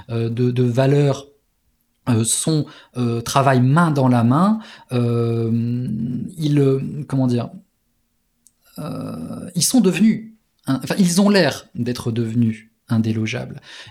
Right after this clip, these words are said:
Et, euh, tout à l'heure, je citais, euh, Baudrillard qui parlait d'ordre définitif. Euh, il, il en parlait pour nous dire à quel point l-, cette idée d'ordre définitif nous est insupportable. Nous sommes allergiques à l'idée même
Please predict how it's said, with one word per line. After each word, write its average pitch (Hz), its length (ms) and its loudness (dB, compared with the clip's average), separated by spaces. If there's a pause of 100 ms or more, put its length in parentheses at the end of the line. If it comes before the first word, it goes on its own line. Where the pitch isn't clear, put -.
Et, 185 300 4
euh, 127 220 4 (580)
tout 127 100 -10 (200)
à - 20 -2
l'heure, 143 120 2
je 120 80 0
citais, 123 340 -2
euh, 113 180 -2
Baudrillard 127 480 0
qui 131 100 -4
parlait 120 280 0
d'ordre 117 280 0
définitif. 135 520 -2 (340)
Euh, 123 220 0
il, 131 320 0
il 123 120 0
en 120 60 2
parlait 127 260 0
pour 127 140 -4
nous 120 60 0
dire 165 160 -2
à 214 60 -4
quel 113 200 -6
point 208 380 -4
l-, 120 720 -2
cette 247 300 0
idée 175 180 4
d'ordre 123 300 2
définitif 120 680 -2
nous 123 460 -2
est 190 240 -4
insupportable. 151 680 -2
Nous 131 60 -2
sommes 180 240 0
allergiques 180 600 0
à 139 100 -6
l'idée 135 280 -2
même 120 320 2